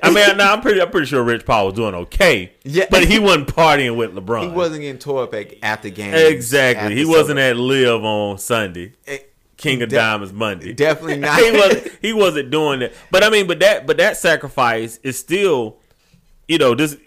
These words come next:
Speaker 1: you still gotta look at where he come from. You know,
Speaker 2: Mm-hmm.
Speaker 1: like, when you, when you drop out of college, normally there's a reason for that. And normally it's not because you're Mark Zuckerberg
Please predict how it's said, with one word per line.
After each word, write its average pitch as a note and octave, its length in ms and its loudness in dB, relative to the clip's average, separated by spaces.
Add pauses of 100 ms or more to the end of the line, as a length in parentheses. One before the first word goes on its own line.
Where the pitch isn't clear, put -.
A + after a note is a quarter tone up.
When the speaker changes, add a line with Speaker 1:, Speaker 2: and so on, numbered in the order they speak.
(140)
Speaker 1:
you C3+ 120 -8
still G3 220 0
gotta D3 160 2
look C3 160 -2
at G#2 120 -4
where A2+ 200 -2
he A2+ 140 -10
come C#3+ 340 -8
from. F2 320 -12
You G#2+ 80 -10
know, G#2 160 -2
Speaker 2:
Mm-hmm. A#2+ 80 -6
Speaker 1:
like, G#2+ 260 -4
when G2+ 160 -12
you, D3 300 -10
when A#2+ 160 -12
you F3 100 -10
drop C3+ 240 -2
out A2+ 160 -4
of F#2 60 -8
college, A#2 480 -4 (320)
normally F#3+ 260 0
there's B2 220 0
a G#2 40 -4
reason A#2 340 -2
for F#2 140 -6
that. E2+ 160 -6
And B2 200 -4
normally D#3+ 280 0
it's A#2+ 120 -2
not B2 180 0
because G#2+ 420 0
you're G#2 220 -8
Mark G2 280 -4
Zuckerberg F#2+ 680 -6